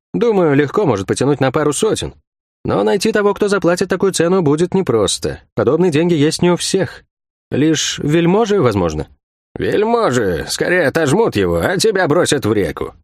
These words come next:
Особенно если сказать, что эта вещь принадлежала великому волшебнику», фыркнула Лавиане. «Сказать можно всё, что угодно, Сиора. В мире полно вещей, которые принадлежали великим волшебникам. В любой лавке, в любом городе найдутся башмаки Тиона или пуговицы Войса,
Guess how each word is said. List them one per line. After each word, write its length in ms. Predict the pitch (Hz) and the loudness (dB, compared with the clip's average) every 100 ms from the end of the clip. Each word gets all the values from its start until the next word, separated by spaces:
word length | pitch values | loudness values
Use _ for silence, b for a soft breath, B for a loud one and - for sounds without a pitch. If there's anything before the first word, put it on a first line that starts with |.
| _ | _
Особенно 420 | 208 190 220 160 | -2 0 0 2
если 320 | 147 143 147 | 2 2 0
сказать, 420 | 123 165 120 151 - | 0 0 0 0 -2
что 120 | 117 | -2
эта 160 | 120 | 0
вещь 240 | 123 135 - | 2 0 0
принадлежала 580 | 143 139 135 123 143 135 | 0 2 2 2 2 2
великому 400 | 147 143 151 147 | 2 2 2 2
волшебнику», 720 | 175 151 196 190 175 - - _ _ _ | 2 0 0 0 -2 -4 -10 _ _ _
фыркнула 520 | - 123 - 104 90 | -2 -2 0 0 2
Лавиане. 460 | 85 82 73 67 - _ _ _ - | 2 0 -2 -6 -10 _ _ _ -10
«Сказать 480 | - 95 143 143 | -4 -2 0 0
можно 320 | 120 120 95 90 | 0 0 0 0
всё, 180 | 120 | -2
что 200 | 104 104 | 0 -2
угодно, 340 | 90 95 85 76 | 0 0 0 -4
Сиора. 480 | - 71 62 - - _ | -4 -4 -4 -8 -14 _
В 160 | 82 151 | -2 2
мире 320 | 185 156 127 | 2 2 2
полно 340 | 160 175 202 | 2 2 2
вещей, 380 | 120 87 175 156 | 0 0 0 0
которые 320 | 87 98 98 | 0 -2 0
принадлежали 520 | 120 123 123 127 151 | 2 2 2 2 2
великим 360 | 139 156 147 165 | 2 2 2 0
волшебникам. 640 | 165 - 196 98 82 76 - _ _ _ - | 0 0 0 0 -2 -6 -10 _ _ _ -4
В 100 | 208 | 0
любой 340 | 185 175 139 | 2 2 4
лавке, 440 | 110 127 87 - 73 | 2 2 0 -4 -2
в 60 | |
любом 320 | 135 185 196 | 0 2 2
городе 320 | 151 208 170 151 | 2 2 2 2
найдутся 380 | 147 165 143 | 2 2 2
башмаки 420 | 139 - 139 135 160 | 0 0 0 0 0
Тиона 500 | 123 143 165 131 110 | 2 2 4 2 2
или 100 | 110 | 2
пуговицы 440 | 185 131 107 101 | 4 2 2 -2
Войса, 520 | 85 156 135 - 82 | 0 0 0 -2 -6